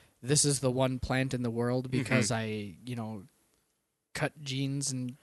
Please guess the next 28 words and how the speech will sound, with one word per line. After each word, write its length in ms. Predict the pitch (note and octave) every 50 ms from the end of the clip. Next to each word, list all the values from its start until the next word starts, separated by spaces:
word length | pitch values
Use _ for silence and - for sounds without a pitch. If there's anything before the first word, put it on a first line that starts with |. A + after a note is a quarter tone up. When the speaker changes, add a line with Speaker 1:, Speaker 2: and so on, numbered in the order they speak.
| - -
Speaker 2:
Yeah. 160 | - G#3+ G3+ C#3
Speaker 1:
stuff." 260 | C#3 C#3 C#3 - - - - - - - - - -
Um, 320 | - D3+ D3+ D3+ C#3+ C#3 - - - - - _ -
but 100 | D#3 D#3
no, 100 | D3 C3
Wikipedia 540 | C3+ C3+ - D#3 C#3+ D#3+ D3+ D3+ D3 C#3+
does 260 | C3+ C3+ C3 C3 - -
reference 400 | B2+ B2+ B2+ - C3 B2+ - -
one 180 | B2 A#2+ A#2+ A2
hundred 280 | G#2 B2+ A#2 A#2 A2
and 100 | A2 G#2+ G#2+
twenty, 460 | - - A2 A2+ A2 A2 A#2+ G2+ - -
Speaker 2:
Okay. 100 | - -
Speaker 1:
and 240 | A#2+ A2+ A2+ A2+ A#2+
that 180 | - A#2+ A2+ A2+
is 100 | A2+ A2
actually 300 | A2+ G#2+ - - G#2+ G#2 -
really 180 | A2 G#2 G#2
impressive. 540 | A2+ B2 - C3+ C3+ C3 - - C#3 B2 -
Speaker 2:
It's, 220 | C#3 D3+ C#3+ -
it's 180 | F#3 F3+ E3 C3+
very 380 | B2+ A2 D3 E3 A3+ B3+ A3+ D3
impressive. 440 | A#2 G#2+ G#2 A#2 G#2+ - - G#2+
There's 200 | A#2+ D3+ D#3+ C#3
so 300 | - - - D#3+ F3+ G3
many 180 | G3 F3+ D#3+ C#3
different 240 | A#2+ A#2 A#2 - A2+
hop-, 140 | A#2+ -